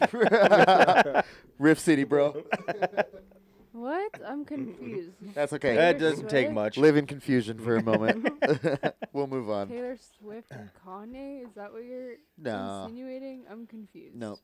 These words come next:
Speaker 1: He's talking about Kanye. We're moving. We've moved
Speaker 4: We,
Speaker 1: on.
Speaker 4: we, yeah, we were listening to him,
Speaker 2: All right.
Speaker 4: but we were
Speaker 1: We're
Speaker 4: on
Speaker 1: not
Speaker 4: something
Speaker 1: talking
Speaker 4: else.
Speaker 2: All right.
Speaker 1: Ever
Speaker 2: All
Speaker 1: since
Speaker 2: right. All right.
Speaker 1: Yeezus and he thought he needed to be in the fucking Bible or whatever, and, like, he's doing his
Speaker 4: <laughs>
Speaker 1: gospel fucking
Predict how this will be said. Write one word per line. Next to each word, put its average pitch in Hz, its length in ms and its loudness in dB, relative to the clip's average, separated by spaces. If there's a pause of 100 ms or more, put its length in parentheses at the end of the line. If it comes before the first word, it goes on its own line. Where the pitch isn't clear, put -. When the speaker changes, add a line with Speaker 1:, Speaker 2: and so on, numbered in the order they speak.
(320)
Speaker 1:
He's 160 200 -6
talking 123 160 0
about 98 120 -4
Kanye. 101 300 -6
We're 110 80 -8
moving. 104 300 -14
We've 113 200 -12
moved 107 120 -8
Speaker 4:
We, 151 120 2
Speaker 1:
on. - 140 -2
Speaker 4:
we, 117 160 2
yeah, 95 140 4
we 113 180 0
were 127 100 2
listening 139 360 -4
to 110 40 -2
him, 117 60 -4
Speaker 2:
All 113 80 -2
right. 104 60 -6
Speaker 4:
but 107 80 2
we 113 140 0
were 117 80 2
Speaker 1:
We're 110 80 4
Speaker 4:
on 104 80 0
Speaker 1:
not 107 40 -2
Speaker 4:
something - 180 0
Speaker 1:
talking 95 80 -4
Speaker 4:
else. 101 220 -10
Speaker 2:
All 190 100 -8
right. - 220 -14
Speaker 1:
Ever 175 140 -2
Speaker 2:
All - 20 -4
Speaker 1:
since 196 240 -2
Speaker 2:
right. 127 80 -8
All 135 60 2
right. 156 120 2
Speaker 1:
Yeezus 170 360 0
and 117 180 -8
he 117 120 -14
thought 135 220 -6
he 135 60 -8
needed 135 200 -14
to 120 60 -12
be 127 140 -8
in 123 80 -8
the 107 80 -14
fucking 127 300 -10
Bible 143 340 -4
or 156 140 -4
whatever, 156 420 -6
and, 131 160 -12
like, 90 320 -14 (400)
he's 123 180 -8
doing 139 200 -2
his 117 160 -2
Speaker 4:
<laughs> - 0 -
Speaker 1:
gospel 131 540 6
fucking 131 400 0